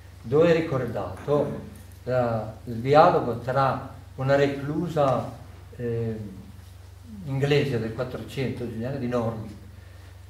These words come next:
che ebbe rivelazioni da Dio, da Gesù, e un giorno vide il problema del male e rimase inorridita.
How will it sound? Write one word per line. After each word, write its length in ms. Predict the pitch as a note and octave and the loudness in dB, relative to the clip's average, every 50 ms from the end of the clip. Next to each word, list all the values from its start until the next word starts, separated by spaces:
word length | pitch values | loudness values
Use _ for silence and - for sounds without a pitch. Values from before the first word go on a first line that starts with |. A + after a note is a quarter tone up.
| - - | -14 -4
che 160 | - C#3 C#3+ | 2 6 8
ebbe 220 | D#3 D#3 D3+ D3+ C#3+ | 8 8 8 6 4
rivelazioni 840 | C#3 C#3 C3+ C#3+ C3+ B2+ B2 - - - F#3+ - G3 G3 F3 C#3+ A#2+ | 4 4 4 2 2 2 0 0 2 4 4 6 6 4 4 2 0
da 100 | A2+ A2+ | 0 -2
Dio, 460 | A2+ A2+ A#2+ A#2+ A2+ G#2+ G#2+ A2 G#2 G#2+ | -2 -2 -2 -2 -2 -2 -2 -4 -6 -6
da 160 | A2 B2+ A#2+ | -4 -4 -2
Gesù, 400 | A#2+ C3 B2 - B2+ A#2+ A2 G#2+ - - - - - - - - | -2 -2 -2 -2 -4 -4 -6 -6 -8 -10 -16 -18 -18 -16 -8 -4
e 80 | C#3 | -2
un 80 | C#3+ C#3+ | 0 2
giorno 300 | C3+ D#3+ F#3 F#3+ F#3+ E3+ | 2 4 4 4 4 2
vide 400 | C3+ B2 C3 D3 D3 - - F3 F3+ | 2 2 0 -2 -2 -2 -2 -2 0
il 320 | E3 D#3 C#3 A#2+ A2+ A2+ | 0 0 0 0 -2 -4
problema 380 | A2+ - B2+ B2 B2 - - D#3 | -4 -6 -6 -6 -4 -2 -2 -2
del 200 | B2+ A#2+ A2+ G#2+ G#2 | -2 -4 -4 -6 -6
male 400 | G#2+ G#2+ G2 - - - - - - - - - - - - - - | -8 -8 -8 -10 -12 -14 -14 -16 -16 -18 -18 -20 -20 -20 -20 -12 -4
e 100 | - C3 | 0 0
rimase 600 | C#3 B2+ A2+ B2+ C3+ C3 - D3 C#3+ - - - - - - - - - - - - - - | 2 2 2 2 2 0 0 0 0 -2 -2 -6 -8 -10 -12 -14 -14 -16 -16 -18 -18 -18 -14
inorridita. 920 | - A2+ A2+ A2 A2 A2 G2 G2+ G2+ - C#3+ D3+ D3 - - - - - | -10 -8 -8 -6 -8 -8 -10 -10 -6 -4 -4 -2 -2 -4 -6 -8 -10 -10